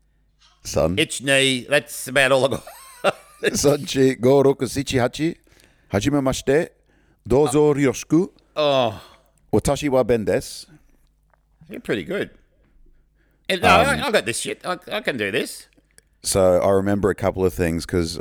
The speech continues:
Speaker 1: uh, I gotta play a character that does, says some Japanese stuff.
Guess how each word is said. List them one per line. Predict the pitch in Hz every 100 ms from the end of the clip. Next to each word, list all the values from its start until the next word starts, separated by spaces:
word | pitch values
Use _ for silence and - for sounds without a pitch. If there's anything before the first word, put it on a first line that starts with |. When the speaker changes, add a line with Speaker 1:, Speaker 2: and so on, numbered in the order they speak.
| -
Speaker 1:
uh, | 82 80 78 78 76 73 -
I | 82
gotta | 90 80
play | - 85 82
a | 78 80
character | - 82 80 - 73 67 - -
that | - 73
does, | 78 76 -
says | - - 76
some | - 78
Japanese | 71 76 73 73 73
stuff. | - 73 65 62